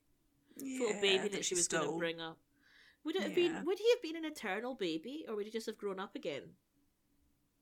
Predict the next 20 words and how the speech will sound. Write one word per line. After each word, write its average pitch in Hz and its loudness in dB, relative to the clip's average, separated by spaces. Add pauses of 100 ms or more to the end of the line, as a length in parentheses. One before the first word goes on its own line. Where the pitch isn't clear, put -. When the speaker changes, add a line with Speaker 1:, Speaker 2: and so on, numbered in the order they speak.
(1200)
Speaker 2:
Eternal 240 0
baby, 170 4
I 160 -2
think. 170 -4 (1000)
Speaker 1:
So 214 -2
Speaker 2:
Yeah, 233 6
eternal 190 0
baby. 185 2 (220)
Speaker 1:
that 240 -6
sounds 196 -2
Speaker 2:
That's - 2
how - 4
curses 220 2
Speaker 1:
shit. - 0
Speaker 2:
work. 160 -2 (500)
Speaker 1:
That 269 -6
sounds 165 -8
Speaker 2:
Yeah. 180 -2
Speaker 1:
shit, 254 -2
man. 175 -6